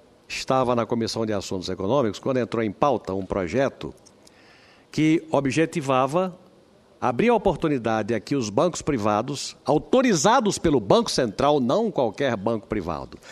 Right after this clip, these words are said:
só aqueles autorizados pelo Banco Central, pudessem receber os depósitos judiciais, decorrentes das determinações judiciais, depósitos que ficam guardados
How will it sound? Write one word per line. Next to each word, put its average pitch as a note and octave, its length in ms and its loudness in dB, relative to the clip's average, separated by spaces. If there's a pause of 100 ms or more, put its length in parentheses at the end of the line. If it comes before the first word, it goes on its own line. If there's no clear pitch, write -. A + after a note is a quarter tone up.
(140)
só G3+ 420 4
aqueles F3+ 480 0
autorizados D3 460 0
pelo B2 160 -2
Banco E3+ 200 0
Central, A2+ 480 -2 (1120)
pudessem G3+ 480 4
receber F3 640 2 (420)
os D3+ 160 0
depósitos F3+ 540 2
judiciais, G#2 760 -2 (1400)
decorrentes G3 520 2
das E3+ 280 0
determinações E3+ 800 0
judiciais, C3+ 920 -4 (580)
depósitos G3+ 400 2
que G#3+ 140 0
ficam A3 560 2
guardados D#3 880 0